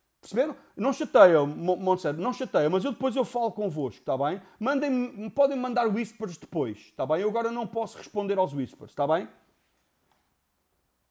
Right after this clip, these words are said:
Apa-, posso, posso sim senhor. Vamos aqui com calma. Como vocês veem,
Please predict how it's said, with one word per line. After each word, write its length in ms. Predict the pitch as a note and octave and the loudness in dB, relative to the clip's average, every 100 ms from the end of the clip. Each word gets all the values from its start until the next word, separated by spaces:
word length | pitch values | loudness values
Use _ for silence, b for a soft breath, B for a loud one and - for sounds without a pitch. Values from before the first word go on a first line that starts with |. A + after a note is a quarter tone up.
| _ _ _ b b | _ _ _ b b
Apa-, 300 | - - - | -4 -4 -4
posso, 480 | - F3+ C3 - - | 2 4 4 0 -8
posso 260 | A3 A#3+ - | -6 -6 -6
sim 100 | G#3 | -12
senhor. 380 | - C#3+ A2+ G2 _ _ | -10 -10 -10 -14 _ _
Vamos 220 | F#3 A#3+ | -8 -8
aqui 180 | C#4 D4 | -8 -8
com 180 | A3 F3 | -8 -2
calma. 460 | D3+ C3 A2+ A2+ - _ _ _ _ _ _ _ _ _ | 0 0 -2 -10 -18 _ _ _ _ _ _ _ _ _
Como 180 | - D4+ | -6 -2
vocês 340 | B3 A3+ E3+ B2+ | -2 -2 -4 -4
veem, 480 | C#3 B2 A2 G#2+ | -4 -6 -6 -12